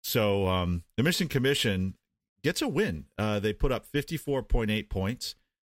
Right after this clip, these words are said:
Uh, Reardon Metal, Joe's team, loses at forty-two point nine, so the streak has ended. For Omission Commission, uh, Chris Owings,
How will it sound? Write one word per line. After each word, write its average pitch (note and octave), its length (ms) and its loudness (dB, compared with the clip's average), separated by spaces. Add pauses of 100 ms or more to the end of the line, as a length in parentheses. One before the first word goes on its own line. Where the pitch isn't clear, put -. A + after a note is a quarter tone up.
(160)
Uh, F#2+ 400 0
Reardon B2+ 420 0
Metal, A2+ 440 0
Joe's A2+ 320 -2
team, A2 280 0
loses A2 600 0
at F#2+ 240 -4
forty-two B2 560 -2
point G#2+ 280 -2
nine, F#2 220 -2
so G#2+ 140 -4
the F#2+ 100 -2
streak B2 400 -4
has F#2+ 240 -2
ended. D2+ 320 -6 (640)
For C3 80 4
Omission C3 380 4
Commission, G#2+ 580 0 (420)
uh, G#2 220 0
Chris - 380 0 (120)
Owings, A#2+ 680 0